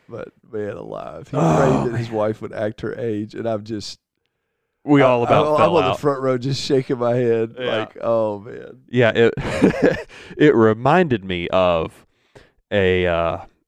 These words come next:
Speaker 2: a, a funeral that my mom and aunt went to in, in rural Mississippi. One of my great uncles died. Like, he, he had a massive heart attack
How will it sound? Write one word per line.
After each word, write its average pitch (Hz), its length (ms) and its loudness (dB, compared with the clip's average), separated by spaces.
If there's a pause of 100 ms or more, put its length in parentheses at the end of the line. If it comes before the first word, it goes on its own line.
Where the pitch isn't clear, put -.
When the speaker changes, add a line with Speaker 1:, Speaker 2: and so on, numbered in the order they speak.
(140)
Speaker 2:
a, 98 220 -6 (380)
a 101 80 -4
funeral 135 640 4
that 95 260 0
my 95 180 -2
mom 104 400 0
and 90 240 -10
aunt 95 320 -8
went 90 280 -14
to 76 320 -12 (320)
in, 85 400 -8
in 87 160 -8
rural 117 300 4
Mississippi. 98 800 -8
One 95 220 -6
of 92 120 -8
my 85 140 -6
great 107 300 -2
uncles 98 360 -6
died. 80 460 -12 (180)
Like, 92 200 -6
he, 113 360 -4
he 107 200 -6
had 113 140 0
a 92 60 -4
massive 113 540 -4
heart 110 200 -2
attack 92 400 -6